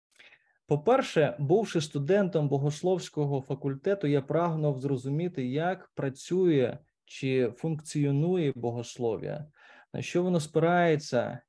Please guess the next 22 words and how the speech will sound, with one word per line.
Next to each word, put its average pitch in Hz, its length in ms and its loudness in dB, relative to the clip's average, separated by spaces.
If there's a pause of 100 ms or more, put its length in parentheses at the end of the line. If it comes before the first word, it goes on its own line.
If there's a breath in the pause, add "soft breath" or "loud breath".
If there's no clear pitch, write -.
(100)
якими 160 920 2 (340)
є 143 280 0
його 143 280 0
нормами, 139 840 -4 (520 soft breath)
хто 180 480 0
чи - 240 -4
що - 340 -2
визначає, 147 800 2
як 151 460 -2
інтерпретувати 135 920 -2
божественне 123 640 -4
откровення. 117 680 -2 (760 loud breath)
Ці 220 140 0
питання 185 640 2 (140)
привели 160 460 4
мене 151 300 2
до 139 440 0 (160)
теми 151 560 -2 (160)
ролі 156 440 -2
передання 131 680 -2
в 151 120 -4
церкві. - 680 -2